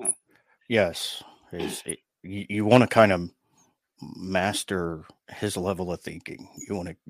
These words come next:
Speaker 2: get inside his head and really think like,
Speaker 1: Yeah.
Speaker 2: uh, he did, and it's so difficult.
Speaker 1: There's almost no question you can think of in theology that he doesn't, hasn't addressed somewhere.
Speaker 2: That, yeah, that, that is true. Um, he, he wrote a lot. Um, <laughs>
Speaker 1: Yeah. Yeah,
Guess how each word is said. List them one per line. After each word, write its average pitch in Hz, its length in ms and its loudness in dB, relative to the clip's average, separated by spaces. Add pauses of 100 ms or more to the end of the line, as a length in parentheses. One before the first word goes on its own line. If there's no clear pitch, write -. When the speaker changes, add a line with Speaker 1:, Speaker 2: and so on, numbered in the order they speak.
(120)
Speaker 2:
get 104 160 0
inside 92 340 0
his 90 160 -8
head 87 200 -4
and 87 200 -8
really 110 240 4
think 90 320 -4
like, - 420 -8 (420)
Speaker 1:
Yeah. - 120 -12 (120)
Speaker 2:
uh, - 140 -12
he 90 200 -4
did, 87 200 -2
and 82 80 -6
it's - 120 -10
so 101 120 2
difficult. - 720 -8 (140)
Speaker 1:
There's 127 160 2
almost 180 380 4
no 135 220 4
question 117 440 0
you 95 60 -6
can - 120 -8
think 104 180 -8
of 95 120 -8
in 90 100 -10
theology 95 460 -8
that 92 100 -6
he - 60 -14
doesn't, - 340 -12 (120)
hasn't - 260 -6
addressed - 380 -8
somewhere. - 340 -14 (920)
Speaker 2:
That, 101 320 6
yeah, 117 140 6
that, 123 380 6
that 127 120 6
is 147 160 -2
true. 127 380 -8
Um, 85 320 -10
he, 95 380 -6
he 98 400 -8
wrote 110 280 0
a 117 40 -4
lot. 110 420 -8 (260)
Um, 82 320 -6 (240)
<laughs> - 220 -2
Speaker 1:
Yeah. 98 220 -2 (180)
Yeah, 127 80 2